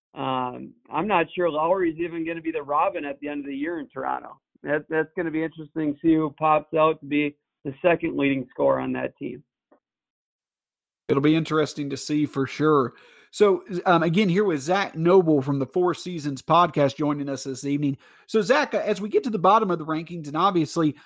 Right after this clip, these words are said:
Speaker 2: uh, we wanna get to the Grizzlies and their division for, for a minute. But first thing I wanna ask before we get into that,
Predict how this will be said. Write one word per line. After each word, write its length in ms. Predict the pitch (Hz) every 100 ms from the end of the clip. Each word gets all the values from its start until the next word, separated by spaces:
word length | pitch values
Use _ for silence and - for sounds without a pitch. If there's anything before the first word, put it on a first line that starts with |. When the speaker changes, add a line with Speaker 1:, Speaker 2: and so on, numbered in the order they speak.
| _
Speaker 2:
uh, 100 | -
we 100 | 151
wanna 240 | 151 196 185
get 320 | 135 190 196
to 240 | - 190 185
the 80 | 156
Grizzlies 580 | 127 165 180 185 196
and 100 | 156
their 140 | 156 175
division 460 | 147 147 180 151
for, 360 | 139 143 135 131
for 140 | 151 143
a 60 |
minute. 300 | 143 147 165 - _ -
But 160 | 208 202
first 280 | - 466
thing 100 | 427
I 60 | 254
wanna 180 | 262 233
ask 220 | 208 -
before 160 | - 208
we 100 | 175
get 140 | 175
into 160 | 170 147
that, 300 | 165 143